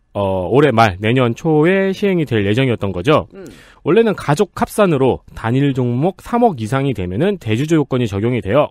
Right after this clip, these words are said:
Speaker 1: 과세 대상이 되는 겁니다.
Speaker 2: 여러분 중에 가족 합산 단일 종목 삼억짜리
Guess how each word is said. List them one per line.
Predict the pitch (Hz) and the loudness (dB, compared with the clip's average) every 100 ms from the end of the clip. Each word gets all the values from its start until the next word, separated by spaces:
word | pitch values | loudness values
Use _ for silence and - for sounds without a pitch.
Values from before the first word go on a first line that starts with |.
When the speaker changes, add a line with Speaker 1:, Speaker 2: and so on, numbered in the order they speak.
| - | -4
Speaker 1:
과세 | 110 101 135 117 | -4 -2 -2 -2
대상이 | 107 110 123 107 | -2 -2 -2 -2
되는 | 107 123 | -2 -2
겁니다. | 127 127 127 - - | 0 0 -2 -4 -4
Speaker 2:
여러분 | 160 226 254 240 | 0 2 0 -2
중에 | 208 180 185 175 135 | -2 -2 0 0 -2
가족 | 110 165 240 - | -4 -6 -6 -6
합산 | 262 - 233 | -8 -2 -2
단일 | 165 156 185 220 | -2 -2 0 0
종목 | 214 202 190 170 | 0 0 0 -2
삼억짜리 | - 247 254 - 240 214 202 175 131 | -2 -2 -2 0 2 2 0 -2 -4